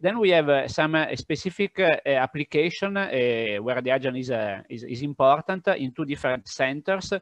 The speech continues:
One is called the Energy Center, which is still an activ-, uh, which is, uh, still a, a building, I mean, uh, a, a building inside the campus of Politecnico, which is de-, devoted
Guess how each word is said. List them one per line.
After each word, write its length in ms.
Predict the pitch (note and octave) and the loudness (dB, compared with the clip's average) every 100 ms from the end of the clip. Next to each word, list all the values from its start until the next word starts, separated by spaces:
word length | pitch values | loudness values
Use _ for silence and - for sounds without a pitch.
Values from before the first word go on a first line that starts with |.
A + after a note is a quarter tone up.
| _ _ _ _ - | _ _ _ _ 0
One 200 | D#3 G3+ | 0 2
is 120 | E3+ | 0
called 200 | E3+ C#3+ | 0 2
the 120 | C#3 | 2
Energy 260 | D#3 D#3 C#3 | 2 0 -2
Center, 640 | - C3+ D3+ E3 F3+ G3 - _ _ _ _ _ _ _ - | -2 -2 -2 -2 0 -2 -8 _ _ _ _ _ _ _ -12
which 180 | C#3 D#3 | -6 -4
is 80 | |
still 200 | - D#3 | 0 2
an 120 | C#3+ C#3 | 2 2
activ-, 420 | - - D3+ D3+ | -2 -4 -4 -2
uh, 160 | C3 A#2+ | -2 -2
which 160 | B2 C#3+ | -4 -4
is, 120 | C3 | -4
uh, 60 | |
still 300 | B2+ - D#3 | -6 -4 0
a, 200 | C#3+ B2 A#2 | 2 2 0
a 60 | |
building, 480 | C3+ C#3+ D#3 D3 C3+ | 0 0 0 0 0
I 60 | A#2+ | 0
mean, 240 | C3+ C3 | -2 -2
uh, 40 | |
a, 1400 | B2 A2+ G#2+ G2+ A2 G#2+ G#2+ G#2 A#2+ - G2+ G1+ - - | 0 0 0 0 0 0 0 -2 -6 -8 -8 -8 -8 -10
a 40 | C3+ | -6
building 280 | C3+ C#3+ C3 | -2 -2 -2
inside 380 | A#2+ - C#3 | -4 -2 -2
the 80 | C3 | 0
campus 360 | - C#3 C#3 C#3+ | 0 -2 -2 -6
of 100 | B2+ | -4
Politecnico, 460 | C#3 C3 D3+ E3 C3 | -2 0 0 0 -2
which 140 | B2 | -4
is 120 | A#2+ | -8
de-, 180 | C3+ B2+ | -4 -4
devoted 640 | B2+ C3 C3 C#3+ D#3+ D3+ | -2 0 0 0 0 0